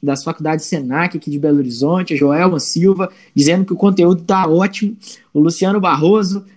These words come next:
mandando um alô. O Thiago Ramos também, mandando uma boa tarde pra gente aqui. Você, pessoal, que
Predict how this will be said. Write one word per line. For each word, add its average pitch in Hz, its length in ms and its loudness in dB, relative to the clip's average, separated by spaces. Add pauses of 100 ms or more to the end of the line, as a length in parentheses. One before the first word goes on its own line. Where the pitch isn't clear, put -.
(120)
mandando 165 320 0
um 175 80 -2
alô. 160 380 2
O 185 40 -2
Thiago 190 440 -2
Ramos 190 480 -6
também, 165 480 -4 (240)
mandando 170 420 0 (240)
uma 151 260 -2
boa 160 260 0
tarde 165 360 -6
pra 151 260 -6
gente 151 340 -6
aqui. 180 420 -4 (160)
Você, 175 340 2
pessoal, 214 380 -2
que 202 380 -4